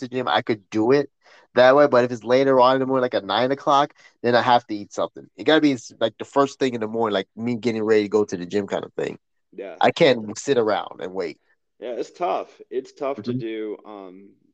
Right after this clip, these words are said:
Speaker 2: to, to do it on an empty stomach. I haven't done it like that in a very, very, very long time. Um, but yeah, no, it, it just, I think it just depends on the person.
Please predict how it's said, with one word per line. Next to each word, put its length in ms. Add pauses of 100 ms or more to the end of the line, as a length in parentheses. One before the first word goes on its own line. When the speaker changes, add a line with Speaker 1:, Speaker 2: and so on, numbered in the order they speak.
(140)
Speaker 2:
to, 160 (120)
to 120
do 260
it 60
on 140
an 80
empty 220
stomach. 380 (360)
I 80
haven't 200
done 180
it 160 (180)
like 280
that 340
in 120
a 220
very, 340
very, 380 (160)
very 320
long 280
time. 420 (560)
Um, 300
but 120
yeah, 180 (180)
no, 220
it, 380
it 160
just, 300
I 80
think 220
it 60
just 140
depends 320
on 80
the 80
person. 520